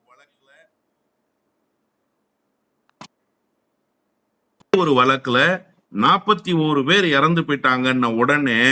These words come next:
பங்கருக்குள்ள ஓடி போய் ஒளிஞ்சுக்கிறது இல்ல, வீட்டை விட்டு வெளியில வராம இருக்கிறது இல்ல. எத்தனை நெருக்கடிகள் வந்தாலும் களத்தில் வந்து நிற்கிறது தான் ஒரு இயக்கத்தினுடைய பெருமை.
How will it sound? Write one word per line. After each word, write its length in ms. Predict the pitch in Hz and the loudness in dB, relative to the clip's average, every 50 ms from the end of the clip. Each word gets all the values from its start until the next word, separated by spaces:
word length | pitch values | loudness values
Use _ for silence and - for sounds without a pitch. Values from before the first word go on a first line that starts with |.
| 135 131 - - - 104 | 0 -2 -6 -12 -6 -2
பங்கருக்குள்ள 540 | 117 127 151 160 170 165 160 139 143 131 123 | -2 0 0 0 0 0 0 0 -2 -2 -2
ஓடி 300 | 113 117 123 131 131 123 | 0 0 0 0 0 -2
போய் 160 | - 123 127 | -4 -4 -4
ஒளிஞ்சுக்கிறது 520 | 117 110 110 117 117 117 107 104 98 90 | -4 -4 -4 -6 -6 -8 -8 -8 -8 -8
இல்ல, 300 | 87 85 82 82 82 - _ _ _ _ _ _ _ | -8 -8 -8 -10 -10 -12 _ _ _ _ _ _ _
வீட்டை 400 | - 131 165 185 175 165 165 147 | 0 0 0 0 0 -2 -2 -2
விட்டு 320 | 135 131 131 151 135 123 | -2 -4 -4 -4 -4 -2
வெளியில 260 | 127 147 160 156 147 | -2 0 0 0 0
வராம 340 | 131 127 123 123 131 135 135 | 0 0 2 2 0 0 0
இருக்கிறது 440 | 123 113 117 120 110 120 113 104 98 | -2 -4 -4 -6 -6 -6 -6 -6 -4
இல்ல. 340 | 95 90 82 78 73 - _ _ _ _ _ _ _ _ _ _ _ - | -4 -4 -6 -6 -8 -10 _ _ _ _ _ _ _ _ _ _ _ -4
எத்தனை 640 | 101 120 123 - _ - 185 180 190 196 202 202 | -2 -2 -2 -2 _ -4 -2 -2 0 0 0 0
நெருக்கடிகள் 600 | 185 160 156 160 170 165 165 160 160 143 139 139 | 0 -2 -2 -2 -2 -4 -4 -4 -4 -2 -2 -2
வந்தாலும் 460 | 131 127 127 127 127 123 135 156 170 160 | -2 -2 -2 0 0 2 2 0 -2 -4
களத்தில் 400 | - 139 147 165 160 - - 147 | -2 -2 -2 -2 -4 -4 -6 -6
வந்து 240 | 131 127 131 135 | -4 -4 -4 -4
நிற்கிறது 480 | 131 123 117 110 - 127 123 117 113 110 | -4 -6 -6 -8 -6 -4 -4 -2 -2 -2
தான் 160 | 117 135 139 | -2 -2 -2
ஒரு 140 | 131 104 95 | -4 -6 -6
இயக்கத்தினுடைய 720 | 90 98 120 120 - 123 104 - 107 98 95 92 107 113 | -6 -6 -6 -6 -6 -10 -12 -10 -10 -8 -6 -6 -4 -6
பெருமை. 460 | 107 - - 104 110 107 98 82 - | -6 -6 -6 -4 -4 -2 -4 -6 -8